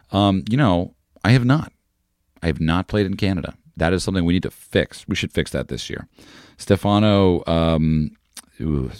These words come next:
uh, Emen-, Em-, Eniclarico. I'm sorry, Stefano. I didn't get your name right. I know I didn't.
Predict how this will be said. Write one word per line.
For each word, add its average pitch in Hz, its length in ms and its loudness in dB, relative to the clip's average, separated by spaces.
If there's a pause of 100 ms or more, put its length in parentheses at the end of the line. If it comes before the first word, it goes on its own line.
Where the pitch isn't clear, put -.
uh, - 200 -8 (760)
Emen-, 80 720 -2 (640)
Em-, 90 340 0 (560)
Eniclarico. - 1900 -2 (600)
I'm 76 120 -2
sorry, - 300 -6
Stefano. - 380 -12
I - 80 -6
didn't 76 180 -4
get - 120 -6
your - 100 -10
name 78 220 -12
right. - 180 -16
I - 80 -6
know 69 180 -2
I 53 60 -10
didn't. - 260 -12